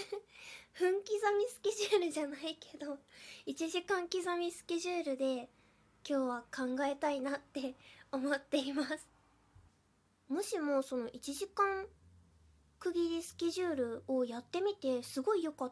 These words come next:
たら、それを生活に取り入れてみるのもすごくいいなって今話しながら思いつきました。そ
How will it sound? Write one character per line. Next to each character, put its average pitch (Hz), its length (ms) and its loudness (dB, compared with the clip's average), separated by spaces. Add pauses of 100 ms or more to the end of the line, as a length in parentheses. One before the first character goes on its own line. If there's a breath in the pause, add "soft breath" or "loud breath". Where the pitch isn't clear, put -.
た 233 120 -10
ら、 247 260 0 (380 soft breath)
そ - 180 -4
れ 392 140 2
を 415 280 2
生 302 220 -2
活 339 320 -2
に 330 300 -4
取 294 180 -4
り 302 60 0
入 320 80 0
れ 320 40 0
て 320 140 -8
み 320 140 -2
る 294 100 0
の 254 80 -2
も 240 120 -6
す - 140 -8
ご 285 140 -2
く 262 140 -4
い 254 80 0
い - 20 -2
な 240 120 -4
っ 240 40 -10
て 220 380 -8
今 277 200 0
話 294 280 2
し 359 80 -2
な 359 100 2
が 294 140 4
ら 220 200 0
思 247 220 2
い 262 60 4
つ - 160 -8
き 254 80 -4
ま 262 160 0
し - 80 -10
た。 214 180 -6 (1000 loud breath)
そ - 100 -18